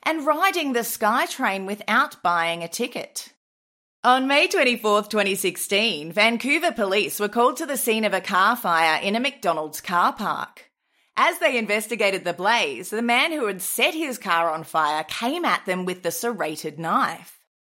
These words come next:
The police shot at him and he received a non-fatal injury. As investigators secured the scene, Canuck swooped in,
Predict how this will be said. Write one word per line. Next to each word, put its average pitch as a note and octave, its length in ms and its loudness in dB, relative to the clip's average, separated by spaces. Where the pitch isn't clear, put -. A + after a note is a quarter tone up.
The B3 100 0
police G4+ 360 0
shot G#3 280 2
at B3+ 100 -2
him D#3+ 260 -6
and F#3 140 -2
he G3 160 0
received G#3+ 560 -4
a F#3+ 60 0
non-fatal D#3 880 -4
injury. G#3 760 -4
As C4 140 2
investigators C4+ 840 4
secured G#3 460 -2
the F3+ 80 -6
scene, F#3+ 520 -2
Canuck D4 420 0
swooped B3+ 680 0
in, F3+ 320 -2